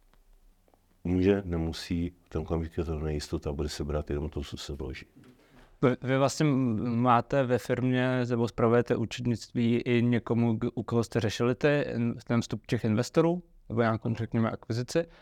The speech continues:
Speaker 2: A setkal jste se tam s nějakým problémem, nebo rizikama, nebo něčím?
Speaker 1: No, no, první, co se děje,
Speaker 2: Především
Speaker 1: že udělají due diligence.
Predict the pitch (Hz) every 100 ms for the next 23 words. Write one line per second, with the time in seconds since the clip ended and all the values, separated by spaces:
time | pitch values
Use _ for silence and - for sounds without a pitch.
0 | - - 131 127 127 - 135 123 127 131
1 | 123 120 120 120 127 127 123 - 120 _
2 | 123 - 117 98 123 135 135 139 135 135
3 | 123 117 113 107 107 101 123 135 123 120
4 | 113 110 107 113 120 - 120 113 117 92
5 | 85 80 73 - 85 87 87 - - 85
6 | 78 76 78 78 78 87 78 85 82 78
7 | 76 73 71 69 64